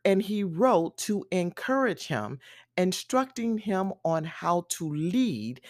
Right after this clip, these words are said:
his large church. And he gave thanks to the Lord for Timothy as he continually remembered him.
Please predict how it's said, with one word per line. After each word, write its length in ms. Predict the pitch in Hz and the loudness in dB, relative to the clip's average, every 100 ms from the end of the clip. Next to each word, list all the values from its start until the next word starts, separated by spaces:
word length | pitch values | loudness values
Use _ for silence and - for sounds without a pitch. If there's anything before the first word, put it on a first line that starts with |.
| - - | -20 2
his 280 | 185 175 | 2 4
large 520 | 156 151 156 160 165 - _ | 0 4 6 6 2 -10 _
church. 540 | - 147 - - - _ - - | -2 -2 -2 -10 -14 _ -20 -6
And 140 | - 175 | 0 0
he 140 | 185 | 0
gave 540 | 165 - 214 240 240 240 - | -6 0 2 2 -2 -6 -6
thanks 360 | 277 285 - - | -4 -4 -6 -4
to 160 | - | -2
the 120 | 202 | 2
Lord 480 | 208 214 254 147 156 | 2 4 4 4 2
for 120 | - | -2
Timothy 640 | 185 - 240 202 - 147 - | -4 -2 -2 -2 0 -2 0
as 220 | 175 175 | 0 0
he 100 | - | -4
continually 960 | 180 180 190 - - 294 302 254 226 202 | -4 -2 -2 -2 -6 -2 0 0 2 4
remembered 540 | 190 185 202 196 120 | 4 4 2 0 -4
him. 180 | - - | -4 -4